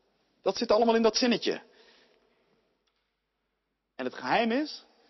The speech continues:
dat geldt nou niet alleen voor hem,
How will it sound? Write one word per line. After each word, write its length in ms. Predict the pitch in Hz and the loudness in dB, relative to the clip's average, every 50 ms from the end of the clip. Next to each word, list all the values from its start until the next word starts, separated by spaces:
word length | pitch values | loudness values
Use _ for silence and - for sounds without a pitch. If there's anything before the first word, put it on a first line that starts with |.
| _ _ _ _ _ _ _ _ _ _ _ _ _ _ _ _ _ _ _ _ _ _ _ _ - | _ _ _ _ _ _ _ _ _ _ _ _ _ _ _ _ _ _ _ _ _ _ _ _ -2
dat 180 | 185 170 - | -2 -2 -2
geldt 300 | - - 220 180 180 175 | -2 2 2 2 4 4
nou 180 | 170 165 156 151 | 2 2 2 2
niet 160 | 165 185 175 | 2 2 4
alleen 280 | 165 156 156 147 139 123 | 4 4 4 2 0 0
voor 180 | - 113 110 | 0 -2 0
hem, 400 | 110 135 190 240 269 294 294 269 | 0 0 0 0 -2 -2 -4 -8